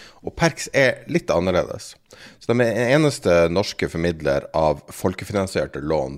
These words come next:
til privatpersoner. Så, eh, det du kan gjøre med å være kreditor, for eksempel, så vil du opptre som banken her, og da kan man kutte ut banken som mellomledd. Eh, du kan investere i lån,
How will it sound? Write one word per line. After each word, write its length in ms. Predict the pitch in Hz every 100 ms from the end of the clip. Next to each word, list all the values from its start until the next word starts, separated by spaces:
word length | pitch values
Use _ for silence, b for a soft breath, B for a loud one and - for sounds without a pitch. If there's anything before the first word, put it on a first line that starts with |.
| -
til 160 | 73 71
privatpersoner. 960 | - 64 71 - 78 - 58 - 95 _ _ B B B
Så, 240 | - 113 101 95 - _ -
eh, 140 | 92 87
det 380 | 82 - 117 123
du 80 | 107
kan 240 | 104 98 82
gjøre 320 | 87 95 85
med 240 | 85 87
å 80 | 80 78
være 480 | 76 80 76 78 -
kreditor, 560 | - 101 110 - 139
for 160 | - 143
eksempel, 400 | 143 139 156 175
så 160 | 165 135
vil 240 | 117 104
du 140 | 110 98
opptre 340 | 85 - 98 78
som 300 | - 78 78
banken 560 | 85 82 - - 67
her, 240 | 69 64 - 85
og 100 | 90
da 80 | 95
kan 80 | 104
man 160 | 92
kutte 320 | - 104 98 82
ut 80 |
banken 400 | 82 82 - 69
som 160 | 78 69
mellomledd. 480 | 73 82 76 64 - _ B B B B B B B
Eh, 200 | - 98 101
du 100 | 127
kan 140 | 156
investere 540 | 113 101 - 117 98
i 40 | 85
lån, 400 | 87 123 165 208